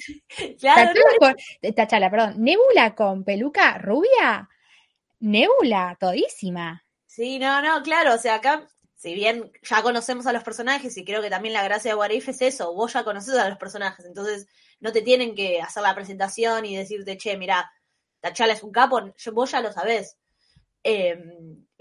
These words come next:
Speaker 1: pero es tremenda las diferencias que hay y está, está piolo en ese sentido, me parece, este capítulo.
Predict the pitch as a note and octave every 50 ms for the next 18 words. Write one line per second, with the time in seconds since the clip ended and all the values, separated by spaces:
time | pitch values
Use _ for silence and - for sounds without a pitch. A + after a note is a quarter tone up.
0 | - - - _ _ A3 G#3 G3+ G3 G3 G3+ B3 B3+ - C#4+ C4 C#4+ D4+ D#4+ D4
1 | C4 A#3 A3+ G3 G3+ G#3+ G#3+ A3+ C4 B3+ C4+ B3 - - G#3 G#3 G#3+ A3+ B3+ C4+
2 | D4+ - - G#3+ G#3 G3 - A3+ A3 A3+ A#3 A#3 A#3+ B3 A#3+ B3 C#4+ C#4+ C#4+ D4
3 | D4+ D4 C4+ B3+ C4 B3 B3+ A#3+ G#3 G3+ G#3 A3+ G#3 G3 F#3+ F#3 F3+ F3+ F3 E3+
4 | E3+ E3 E3+ D#3+ E3+ F3 E3+ D3+ D#3+ D3+ C#3 C3+